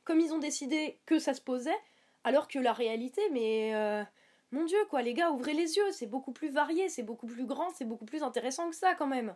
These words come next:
que de savoir si, euh, Ménel représente l'islam radical ou l'islam gentil.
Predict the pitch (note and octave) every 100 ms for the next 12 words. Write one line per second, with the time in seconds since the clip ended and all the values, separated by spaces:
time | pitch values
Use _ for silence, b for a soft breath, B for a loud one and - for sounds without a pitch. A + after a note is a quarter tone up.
0 | - C4+ B3 A#3 A3+ B3+ E4 F4 - E4+
1 | F4+ C4 A#3 B3 B3+ D4 D4+ B3+ C4+ B3+
2 | D4 C4+ B3 A#3+ B3+ B3 A#3+ A#3 A#3+ D4+
3 | F4 D#4+ C4 B3 C4+ C#4 C#4 D4+ F4+ E4+